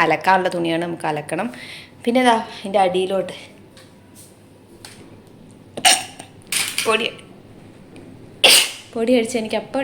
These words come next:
ഡസ്റ്റ് ആട്ടോ, ഛേ, പൊടി അടിച്ച് അപ്പം എനിക്ക് തുമ്മൽ വരും. ഇനി നമുക്ക് ഈ ഒരു തുണികൾ മുഴുവൻ അലക്കിയാൽ നമ്മുടെ പണി കഴിഞ്ഞു ട്ടോ. അത് ഞാൻ താഴത്തോട്ട്, ഏ, ബാഗിനകത്താക്കിയിട്ട് ഒരു ഷീറ്റ് ഇട്ട് മൂടിയിട്ടുണ്ട്, ഇല്ലെങ്കിൽ മുഴുവൻ പൊടിയാവും. ഇതും രണ്ട് ട്രോളി ബാഗ് മാത്രം ഇവിടെ എടുത്ത് വെച്ചു. പിന്നെ ദാ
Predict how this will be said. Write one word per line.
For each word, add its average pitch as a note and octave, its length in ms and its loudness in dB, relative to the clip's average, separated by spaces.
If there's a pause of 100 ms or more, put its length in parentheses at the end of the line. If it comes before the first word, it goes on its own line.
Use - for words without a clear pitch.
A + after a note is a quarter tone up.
ഡസ്റ്റ് F3 280 -4
ആട്ടോ, E3 140 -8 (340)
ഛേ, A#3+ 80 6 (160)
പൊടി A3 240 4
അടിച്ച് C#4+ 200 2
അപ്പം - 220 -4
എനിക്ക് C4+ 220 -4
തുമ്മൽ G3+ 300 -2
വരും. F#3 160 -6 (400)
ഇനി G4+ 200 -4
നമുക്ക് D#4 300 0 (100)
ഈ - 20 -2 (120)
ഒരു C#4 120 -4
തുണികൾ B3+ 300 -2 (100)
മുഴുവൻ B3 300 2
അലക്കിയാൽ G3+ 560 -2 (100)
നമ്മുടെ G3 320 -6
പണി G#3 240 -8
കഴിഞ്ഞു E3 320 -8
ട്ടോ. E3 140 -8
അത് F#3+ 100 -6 (100)
ഞാൻ G3 120 -2 (180)
താഴത്തോട്ട്, F#3 520 -4 (460)
ഏ, G3+ 60 -4 (140)
ബാഗിനകത്താക്കിയിട്ട് F#3+ 960 -2
ഒരു F#3+ 100 -8 (300)
ഷീറ്റ് F#3+ 320 -10
ഇട്ട് F#3+ 180 -12
മൂടിയിട്ടുണ്ട്, F3 460 -10
ഇല്ലെങ്കിൽ F#3 300 -10
മുഴുവൻ B3 320 -8
പൊടിയാവും. F3 360 -8 (140)
ഇതും G3+ 180 -12 (300)
രണ്ട് G3 200 -4 (100)
ട്രോളി G3 340 -2
ബാഗ് A3+ 260 -2
മാത്രം G3+ 280 -8
ഇവിടെ F#3+ 200 -6
എടുത്ത് F3+ 240 -12
വെച്ചു. E3 240 -10 (1000)
പിന്നെ C4 340 -4
ദാ C4 60 -2